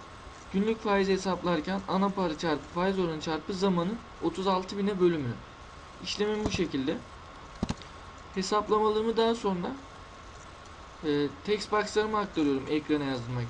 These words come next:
için. To metoduyla da text box'ıma yazdırmayı sağlıyorum. Hemen çalıştıra tıklıyorum. E, ana para bin lira olsun. Faiz oranı on sekiz,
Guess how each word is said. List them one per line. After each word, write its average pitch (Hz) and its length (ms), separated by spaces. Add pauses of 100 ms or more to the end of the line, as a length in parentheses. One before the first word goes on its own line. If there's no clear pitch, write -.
(100)
için. 175 120 (880)
To 208 100 (380)
metoduyla 156 580
da 220 140 (400)
text 196 240
box'ıma 185 360
yazdırmayı 175 480
sağlıyorum. 123 460 (920)
Hemen 214 240 (200)
çalıştıra 196 480
tıklıyorum. 214 460 (3000)
E, 135 220 (140)
ana 196 220
para 220 380 (480)
bin 202 240
lira 151 180
olsun. 123 340 (420)
Faiz 196 340
oranı 165 260 (240)
on 208 220
sekiz, 202 320